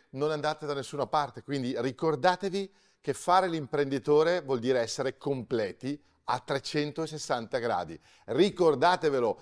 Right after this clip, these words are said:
se non vi piacciono i numeri, stampatevelo, me li devo far piacere. I più importanti anni della mia vita sono stati l'ottantotto, l'ottantanove e il novanta. Ho fatto ottantasei corsi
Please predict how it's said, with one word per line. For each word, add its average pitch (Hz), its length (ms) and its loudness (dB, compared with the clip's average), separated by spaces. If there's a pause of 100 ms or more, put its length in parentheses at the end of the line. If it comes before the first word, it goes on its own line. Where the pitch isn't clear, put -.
(120)
se - 180 0
non 202 220 4
vi 185 140 0
piacciono 185 560 6
i 160 80 0
numeri, 127 680 4 (220)
stampatevelo, 165 1120 6
me 147 160 4
li 165 80 2
devo 196 260 8
far 185 220 6
piacere. 190 680 6 (260)
I 143 120 -2
più 208 200 2
importanti 220 680 6
anni 220 280 8
della 208 160 6
mia 202 160 4
vita 180 420 8
sono 180 240 0
stati 196 320 6
l'ottantotto, 175 1160 6
l'ottantanove 190 840 10
e 220 40 8
il 202 60 6
novanta. 196 540 8
Ho 120 60 2
fatto 202 300 6
ottantasei 214 680 6
corsi 214 640 6